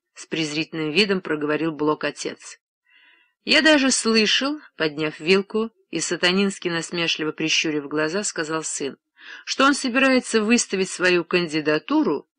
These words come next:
в академики». «С таким багажом туда не суются», — возразил Блок-отец, как видно, не с таким презрением относившийся к академии, как его сын и дочки.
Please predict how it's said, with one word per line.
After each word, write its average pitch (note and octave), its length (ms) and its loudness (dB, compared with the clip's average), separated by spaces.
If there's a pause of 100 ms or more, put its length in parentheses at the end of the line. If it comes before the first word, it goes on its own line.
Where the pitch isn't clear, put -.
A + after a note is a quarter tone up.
в D#3+ 100 0
академики». E3 880 0 (1300)
«С - 120 -16
таким C#4+ 440 4
багажом A3 560 6
туда A#3+ 320 2
не A#3+ 120 4
суются», — - 720 -2 (180)
возразил D#3 500 -2
Блок-отец, D#3 720 -2 (240)
как F3+ 200 -4
видно, F#3+ 440 0
не G3+ 160 0
с - 80 -10
таким A#3+ 320 0
презрением G3+ 500 0
относившийся F#3 720 -4
к - 100 -8
академии, G#3 720 0 (160)
как F3 220 -2
его E3+ 180 0
сын G#3 400 0
и G3+ 180 -4
дочки. D3 640 -6